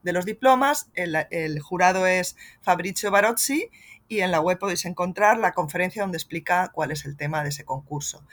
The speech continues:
Em, los arquitectos que, o estudiantes que se presenten a esto pueden presentarse al concurso o por expediente, o a las dos cosas, ¿vale? Esos veinticuatro becas funcionan de esa manera.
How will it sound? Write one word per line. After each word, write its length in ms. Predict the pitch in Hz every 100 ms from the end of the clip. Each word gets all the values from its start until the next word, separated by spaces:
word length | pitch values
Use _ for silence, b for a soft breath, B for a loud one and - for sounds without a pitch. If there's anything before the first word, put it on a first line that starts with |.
| B B B -
Em, 840 | 185 185 180 180 175 170 170 165 - _ _
los 220 | 196 175
arquitectos 540 | 180 160 180 196 233 226
que, 180 | 208 185
o 180 | 190 185
estudiantes 520 | 180 202 208 226 -
que 80 | -
se 120 | 143
presenten 480 | - - 160 156 160
a 140 | 156 185
esto 360 | - 269 285
pueden 180 | 214 185
presentarse 720 | 170 165 156 139 143 202 247 b _ _ _
al 240 | 147 139 -
concurso 600 | 131 147 247 - 349 370 b b _
o 100 | 214
por 120 | 185 156
expediente, 680 | 147 165 160 156 151 - -
o 80 | 208
a 60 | 202
las 140 | 185
dos 120 | 196 -
cosas, 380 | 131 - 147 -
¿vale? 260 | 196 311 -
Esos 200 | 202 180
veinticuatro 500 | 190 156 208 202 214
becas 320 | 214 240 240
funcionan 600 | - 180 - 208 233 240 B B -
de 80 |
esa 160 | 156 156
manera. 360 | 147 - -